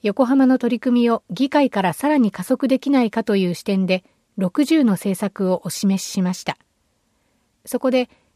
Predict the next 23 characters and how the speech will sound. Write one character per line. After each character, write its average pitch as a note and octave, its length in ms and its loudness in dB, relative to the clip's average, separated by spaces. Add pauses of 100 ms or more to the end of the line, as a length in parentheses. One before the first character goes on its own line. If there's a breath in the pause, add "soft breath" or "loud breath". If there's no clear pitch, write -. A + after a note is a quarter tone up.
二 G#3+ 140 0
千 D4 260 0
十 A3 220 0
九 G3 420 -2
横 F#3 280 -2
浜 C4+ 260 2
自 G3 180 0
民 C4+ 220 2
党 C#4 160 2
政 B3 280 2
策 - 200 -6
集 D#3+ 480 -4
に G#3+ 160 0
対 G#3 260 -4
す - 160 -4
る F3+ 140 -2
所 - 180 -8
感 B3 280 4
を A3+ 100 4
伺 G3+ 280 0
い F#3+ 80 0
ま F3 140 -2
す。 - 180 -16